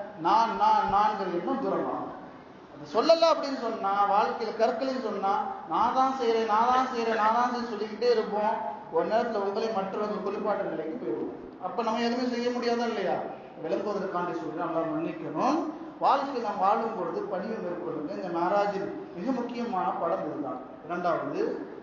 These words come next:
மேராஜுடைய பயணத்தை தொட்டு கிடைக்கக்கூடிய படிப்பினை தொழுகை. இந்த தொழுகை குறித்து மிக நீண்ட விளக்கங்கள் நான் உங்களிடம் சொல்லியிருக்கேன். ஒரே ஒரு வார்த்தை சொல்லி முடிக்கிறேன். பாருங்க, தொழுகை விட்டு தூரமாகிறாங்க.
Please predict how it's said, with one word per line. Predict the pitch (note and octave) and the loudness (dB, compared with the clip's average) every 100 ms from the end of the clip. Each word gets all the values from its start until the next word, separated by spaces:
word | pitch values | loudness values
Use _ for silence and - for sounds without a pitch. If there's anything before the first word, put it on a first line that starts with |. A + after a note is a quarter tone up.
| - | -10
மேராஜுடைய | D#3 F#3 F#3+ F3+ E3 D#3+ | -2 2 2 0 -4 -2
பயணத்தை | F3+ G3+ G3 F3+ | -2 -2 -4 -6
தொட்டு | F3+ F3+ | -6 -8
கிடைக்கக்கூடிய | F3+ F3 E3+ E3+ D#3 D#3+ | -4 -4 -4 -4 -4 -2
படிப்பினை | D#3+ F3+ D#3 D3+ - - F3+ | -4 -4 -4 -4 -4 -6 -6
தொழுகை. | F3 F3+ E3 - - - - - - - | -4 -2 -2 -4 -8 -12 -16 -18 -20 -16
இந்த | E3 F3 G#3 | -10 -4 0
தொழுகை | A#3+ B3 B3 | 0 0 -2
குறித்து | G#3 G#3 G#3+ A3+ | -2 -4 -4 -6
மிக | G3 G3+ | -6 -8
நீண்ட | G3 G#3+ A3+ | -8 -8 -4
விளக்கங்கள் | G#3 G3 G3 G3+ G3+ | 0 0 -2 -6 -6
நான் | F#3+ E3+ | -4 -4
உங்களிடம் | E3 F3 F3+ | -4 -6 -6
சொல்லியிருக்கேன். | F3 F#3 E3 D3+ E3 | -6 -4 -4 -4 -4
ஒரே | E3+ F3 G#3 | -2 0 0
ஒரு | G3 | 2
வார்த்தை | F3+ F3 F3+ F#3 | 2 0 -2 -6
சொல்லி | E3+ E3+ | -8 -8
முடிக்கிறேன். | D#3+ D3+ D3+ C#3 D#3 A3 C#4+ - - - - - - - | -6 -6 -6 -6 -6 -4 -6 -8 -12 -16 -18 -20 -18 -2
பாருங்க, | E3+ F#3+ F#3 | 0 0 -2
தொழுகை | - G3 A#3 C4 C4 | -4 -2 0 2 0
விட்டு | A#3+ G#3 B3 | 0 -2 -2
தூரமாகிறாங்க. | A#3 G3+ A3+ D3 E3+ D#3+ C#3 | -2 0 0 0 0 0 -2